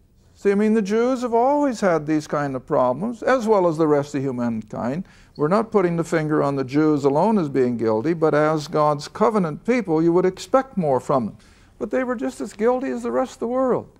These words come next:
All right, so here we have it. "You have not kept them. Return unto me, and I will return unto you, saith the Lord of hosts.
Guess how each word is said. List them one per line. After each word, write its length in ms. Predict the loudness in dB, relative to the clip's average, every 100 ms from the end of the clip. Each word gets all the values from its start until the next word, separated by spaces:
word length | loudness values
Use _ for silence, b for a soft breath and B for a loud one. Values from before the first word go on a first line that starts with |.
| b b 0
All 120 | 2
right, 140 | 2
so 180 | 2 4
here 200 | 4 4
we 120 | 2
have 220 | 2 2
it. 120 | 0 -6 _ b b b b 0
"You 160 | 4
have 140 | 4 4
not 280 | 0 0
kept 280 | 2 2 2
them. 260 | -2 -2 -6 -20 _ _ _ _ -20 _ _ _ -6
Return 1160 | -2 2 2 0 -4 -10 -2 0 2 2 2 0
unto 360 | -2 -2 0 -2
me, 500 | -2 0 2 0 -2
and 460 | -2 0 -2 -4 -12 -6
I 500 | 0 2 2 2 0
will 320 | 2 2 2
return 760 | 2 0 0 -2 0 2 0 -2
unto 280 | -4 -2 -2
you, 420 | 0 0 0 0
saith 520 | -2 0 2 2 -2 -4
the 120 | -2
Lord 260 | 2 2
of 100 | 0
hosts. 420 | 0 0 0 -4